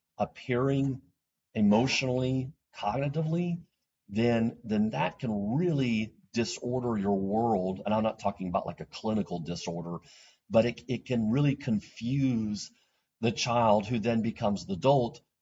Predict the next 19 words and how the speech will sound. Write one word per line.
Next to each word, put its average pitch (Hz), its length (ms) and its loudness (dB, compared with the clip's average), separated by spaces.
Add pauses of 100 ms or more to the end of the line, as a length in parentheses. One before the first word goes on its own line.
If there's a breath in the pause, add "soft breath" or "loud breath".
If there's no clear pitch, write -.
who 117 100 -2
says, 107 360 -4
"Yeah, 131 460 2
just 127 240 -6
because 135 300 -6
somebody's 104 480 -2
happy 107 640 -4 (500 soft breath)
doesn't 110 320 2
always 98 380 2
mean 95 540 -2
that, 92 260 -4 (160)
that 90 200 -8
they 95 340 -2 (140)
mean 110 380 2
for 92 180 -6
you 82 360 -6
to 90 100 -10
be 82 160 -6
happy." 78 480 -10